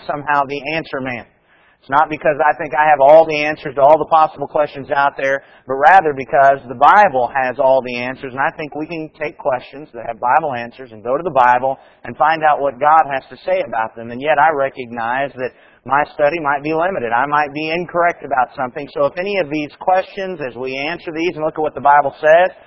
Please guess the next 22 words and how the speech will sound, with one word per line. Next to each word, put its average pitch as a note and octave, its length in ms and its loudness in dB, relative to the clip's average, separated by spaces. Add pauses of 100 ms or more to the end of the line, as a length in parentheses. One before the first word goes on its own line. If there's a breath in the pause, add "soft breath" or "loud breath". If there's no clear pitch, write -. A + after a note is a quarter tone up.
(200 soft breath)
if A#2+ 80 -16
you - 80 -14
think D#3 160 -8
I D#3 160 2
missed F3 320 -2
something, F#3 320 -4
a G#2+ 80 -12
verse C3+ 320 -2
that C#3+ 80 0
I C#3+ 160 2
didn't D#3 160 -6
take E3 240 -6
into D#3+ 240 -4
account F3+ 480 -4
or A#2+ 160 -8 (240 soft breath)
maybe C#3 160 -2
misunderstood, F3+ 1040 -4
please G3+ 240 -4
feel G3+ 240 -2
free G3 160 -4
to D#3 80 -8
come D#3+ 160 -6